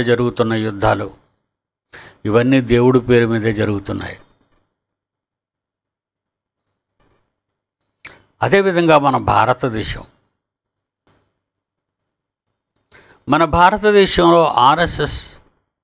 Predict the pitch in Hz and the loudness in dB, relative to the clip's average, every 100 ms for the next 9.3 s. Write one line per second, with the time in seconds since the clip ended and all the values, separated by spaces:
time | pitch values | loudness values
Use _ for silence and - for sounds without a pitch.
0 | _ _ _ _ _ _ _ _ _ _ | _ _ _ _ _ _ _ _ _ _
1 | 131 131 - 160 143 127 - 120 127 - | -2 -2 0 0 2 0 -2 -10 -10 -18
2 | _ _ - - 123 123 156 165 139 120 | _ _ -20 -4 -2 0 0 0 0 -2
3 | - 110 - _ _ _ _ _ 135 - | -6 -12 -12 _ _ _ _ _ -2 2
4 | 151 160 165 147 147 - 107 92 - _ | 2 2 -2 -2 -2 -4 -10 -14 -18 _
5 | _ _ _ _ _ _ _ _ _ _ | _ _ _ _ _ _ _ _ _ _
6 | _ _ _ _ _ _ _ _ _ _ | _ _ _ _ _ _ _ _ _ _
7 | _ _ _ _ _ _ _ _ _ _ | _ _ _ _ _ _ _ _ _ _
8 | _ 131 165 160 165 185 233 233 185 175 | _ 0 2 4 2 4 4 4 2 -2
9 | - - - | -4 -10 -14